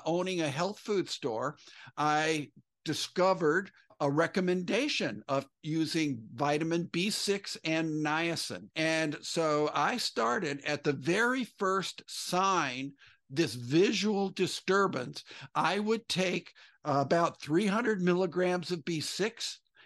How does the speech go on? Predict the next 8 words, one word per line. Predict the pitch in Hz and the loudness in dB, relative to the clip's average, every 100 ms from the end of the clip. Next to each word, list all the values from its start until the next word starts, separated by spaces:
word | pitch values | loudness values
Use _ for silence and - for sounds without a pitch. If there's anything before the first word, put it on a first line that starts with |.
| _ | _
and | 151 151 147 143 139 139 | -4 0 0 0 0 0
about | 143 135 - | 0 -2 -6
three | - 160 208 | -4 0 2
hundred | 196 202 185 | 2 2 2
milligrams | 175 185 175 170 165 147 | 2 0 0 0 0 -4
of | 165 | -6
niacin. | 165 175 262 285 - 98 95 _ _ | -2 -2 -2 -2 -4 -6 -12 _ _
And | - 180 180 180 180 | 0 2 4 2 0